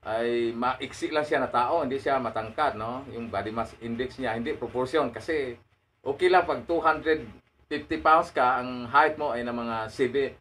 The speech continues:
sa mga six-footer or six-five. Eh, ang height niya ay nasa mga five seven lang, tapos tumitimbang ka ng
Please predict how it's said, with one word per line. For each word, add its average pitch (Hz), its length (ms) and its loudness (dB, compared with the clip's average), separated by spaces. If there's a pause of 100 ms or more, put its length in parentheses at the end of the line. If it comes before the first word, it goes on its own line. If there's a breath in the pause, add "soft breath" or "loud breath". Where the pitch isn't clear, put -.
(240)
sa - 80 -6
mga 117 480 0
six-footer 135 640 -4
or 110 180 -2
six-five. 123 640 -2 (500)
Eh, 131 240 -4
ang 139 160 -4
height 170 240 4
niya 160 160 0
ay 147 160 -2
nasa 139 160 -2
mga 135 320 -4
five 127 160 0
seven 156 400 0
lang, 123 240 2
tapos 131 320 -6 (320)
tumitimbang 143 640 0
ka 143 80 0
ng 120 240 -4